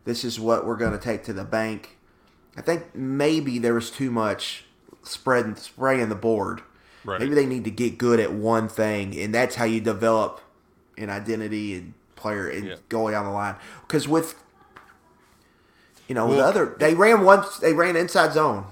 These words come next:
Speaker 1: I mean, and they were gonna run it on your ass, and there was, you know,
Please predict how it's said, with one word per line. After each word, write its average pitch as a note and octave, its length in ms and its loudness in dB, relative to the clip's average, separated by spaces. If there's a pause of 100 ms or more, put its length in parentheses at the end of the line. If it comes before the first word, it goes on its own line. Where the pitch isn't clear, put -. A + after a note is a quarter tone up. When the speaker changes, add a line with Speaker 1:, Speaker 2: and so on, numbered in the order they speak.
(140)
Speaker 1:
I A#2+ 120 -4
mean, C3 200 -2
and A#2+ 100 -4
they C3 140 2
were C#3+ 100 2
gonna D#3+ 160 0
run F#3 200 6
it A#2 100 2
on G2+ 160 0
your G2 100 -4
ass, - 380 -6
and G#2+ 280 -6
there A#2+ 100 -2
was, B2+ 200 -6 (180)
you B2+ 100 -6
know, A2+ 300 -4